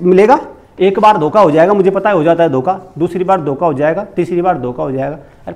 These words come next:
पांच बार तो धोखा नहीं हो जाएगा, ठीक है। तो पांच बार इसमें टेस्ट कर लो, अगर इसमें एक सौ अठारह बन गए तो वहाँ एक सौ बीस बन जाएंगे, एक सौ तीस बनेंगे, मैं इतना बता रहा हूँ, कम से कम दस नंबर का मार्जिन रहेगा, ठीक है, Clear। पहली बार हमारे पास एक बच्चा था, कह रहे, "सर, डेढ़ सौ में से डेढ़ सौ बन गए आपके वाले में।" तो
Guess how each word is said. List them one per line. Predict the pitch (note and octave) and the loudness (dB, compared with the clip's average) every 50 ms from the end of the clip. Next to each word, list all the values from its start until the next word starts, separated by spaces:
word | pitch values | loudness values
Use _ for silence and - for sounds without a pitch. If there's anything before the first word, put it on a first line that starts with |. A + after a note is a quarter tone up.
| - - | -10 -8
पांच | D#3 D#3+ E3 E3 | -8 -6 -6 -6
बार | D#3+ D#3+ D#3+ | -8 -8 -8
तो | - F3 | -8 -8
धोखा | C#3 B2 - - C#3 | -8 -6 -6 -6 -6
नहीं | C#3 C3+ | -6 -6
हो | B2 | -6
जाएगा, | A#2 B2 A#2+ B2 D3+ G3+ F3+ A#2+ - - - - - - - - - - - - | -6 -6 -8 -6 -6 -6 -8 -8 -14 -18 -20 -20 -20 -20 -20 -20 -20 -20 -14 -8
ठीक | - E3 E3 | -6 -4 -4
है। | C4+ A#3+ F3+ - - - - - - - - | -4 -4 -6 -8 -16 -20 -20 -20 -16 -8 -4
तो | - | -4
पांच | F#3+ G3 - A#3+ A3+ A#3+ C4+ C4 C4 | -2 -2 0 -2 -2 -2 -2 -2 -2
बार | B3 B3+ B3+ | -2 -2 -2
इसमें | B3 B3 A#3 B3 G#3+ | -4 -6 -6 -6 -4
टेस्ट | - A3 G3+ - - | -2 -2 -2 -2 -2
कर | - D#3 | -2 0
लो, | E3+ A#3+ D#4+ - - - - - - | 2 0 0 -2 -4 -18 -12 -4 0
अगर | B3 C#4+ D#4 | 2 2 2
इसमें | D4 - C#4 C#4+ | 2 2 2 0
एक | C#4 C#4 | 2 2
सौ | - C#4 | 2 0
अठारह | - - G#3 G3 G#3 A3+ | 2 4 4 4 4 4
बन | G#3+ G3+ F#3 | 4 4 2
गए | F3 E3+ E3 C#3+ | 2 2 0 -2
तो | - - - - - A3+ | -4 -10 -12 -8 -4 0
वहाँ | A3 G#3+ A3 | 0 2 0
एक | A3+ A3+ | 0 -2
सौ | - G#3+ | -4 -6
बीस | G#3 G3+ - | -4 -4 -2
बन | F3 D#3+ D3 | 0 0 0
जाएंगे, | C#3+ C#3 D3+ F#3 | 0 0 0 -2
एक | G#3 G3+ | -2 -2
सौ | - G#3 | -6 -6
तीस | G3+ G3 E3+ | -4 -4 -4
बनेंगे, | D#3+ D3 C3 B2 B2 | -2 -2 -2 -2 -4
मैं | A#2 A#2 - - - E3 | -4 -6 -12 -12 -8 -4
इतना | E3 F#3 F3+ | 0 2 2
बता | D#3 C3 C3+ | 2 2 0
रहा | C3+ C3+ | 0 -2
हूँ, | - - - - - | -6 -10 -16 -6 0
कम | A3 A#3+ B3+ | 2 2 2
से | - B3+ | 2 2
कम | B3+ C4 A#3 | 2 2 2
दस | A#3 A3 A#3 | 2 2 0
नंबर | A#3 A3+ A3 G#3+ G#3+ G3+ | 0 -2 0 0 0 0
का | A#3 | 0
मार्जिन | G#3+ G3+ - F3+ F3+ F3+ F#3+ F3+ D#3+ | -2 0 2 2 2 4 4 4 4
रहेगा, | C3+ C3 B2+ A#2 - - - - - - _ - | 4 2 0 -4 -8 -10 -20 -20 -20 -20 _ 0
ठीक | - B3+ D4+ - | 2 2 4 4
है, | D4+ B3 - - - - - - - - - | 4 2 2 -6 -14 -18 -20 -20 -18 -8 -4
Clear। | - A3+ C4+ D4+ D#4 D#4 D#4 - - - - - | 0 2 4 4 4 4 2 -8 -12 -14 -8 -2
पहली | F#3+ F#3+ G#3 A3+ | -2 0 2 4
बार | A#3 B3 B3 | 4 6 6
हमारे | G#3 F#3 F#3 F#3+ F3 | 6 4 4 2 2
पास | - A3+ G3+ | 2 2 2
एक | A3+ A3 G#3 | 2 0 -2
बच्चा | G#3+ - A3+ | -4 -4 -2
था, | G#3+ A#3+ | -2 0
कह | A3 A#3 | 0 0
रहे, | A#3 A#3 | 0 0
"सर, | B3+ B3+ | 0 0
डेढ़ | G#3+ A3+ A3+ A3 | 0 0 0 0
सौ | A3+ | -2
में | A3+ | -4
से | F#3+ A3 | -2 -2
डेढ़ | G#3 G3+ G#3+ G3+ | -2 -2 -2 -2
सौ | G#3 G3+ | -2 -2
बन | F3 F3 F3 | -2 0 0
गए | F3 F#3+ | 0 2
आपके | G3 F#3+ F3+ F#3 - F3+ | 2 0 0 -2 -2 -2
वाले | D#3+ E3 D#3+ D#3 | -2 -2 -2 -2
में।" | D3 D3+ D3 | -6 -8 -10
तो | - | -12